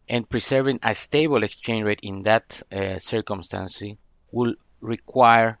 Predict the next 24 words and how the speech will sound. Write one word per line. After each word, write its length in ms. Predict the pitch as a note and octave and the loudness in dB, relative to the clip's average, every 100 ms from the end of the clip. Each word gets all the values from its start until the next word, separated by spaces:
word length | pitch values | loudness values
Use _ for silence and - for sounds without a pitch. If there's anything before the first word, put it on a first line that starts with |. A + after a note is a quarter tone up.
| - | -6
uh, 340 | G#2 G#2+ G2+ - | -2 0 0 0
additional 540 | G#2 B2 A2+ A2 A2 - | -2 -2 -4 -2 -4 -2
F 180 | A#2 - | -4 -4
X 180 | G#2+ | -6
intervention 880 | G2+ F2+ F#2+ F#2 C3 C#3+ - A2 B2 - _ _ _ | -10 -6 -6 -2 -2 -2 -4 -8 -12 -18 _ _ _
or 260 | A2 C#3 - | 0 0 0
additional 460 | G#2+ A#2+ G#2+ A2+ | -2 -2 -2 -4
capital 460 | G#2+ A2 - A2 G2 | -2 -2 -2 -4 -4
flow 260 | - G#2 G2+ | -4 -6 -2
measures, 560 | G#2 G#2+ - G#2+ - - _ | 0 -2 -4 -10 -12 -18 _
such 320 | - A#2 G#2 | -6 -4 -2
as 160 | A2 F#2+ | -6 -2
those 240 | G#2+ G#2+ | -2 0
recently 360 | A2+ A2 G#2+ G2+ | -2 -4 -4 -6
introduced 520 | G2 G2 F#2+ G2+ - | -6 -6 -6 -6 -8
requiring 540 | G2 G2+ G2+ G2+ G2+ | -10 -6 2 4 2
the 100 | G2 | -2
sale 280 | F#2 - G2+ | -6 -4 -2
of 160 | G2+ - | -4 -6
twenty-five 480 | G#2+ G2 G2+ G#2 G2+ | -8 -8 -4 -4 -2
percent 440 | G2 - G2+ F#2+ | -8 -8 -8 -8
of 120 | G#2 | -10
exporters' 760 | G2 - - G#2 G2 G#2 G2 - | -10 -12 -8 -6 -4 -6 -12 -4
revenues, 560 | G#2 F#2+ F#2 G2 - | -2 -2 -8 -12 -14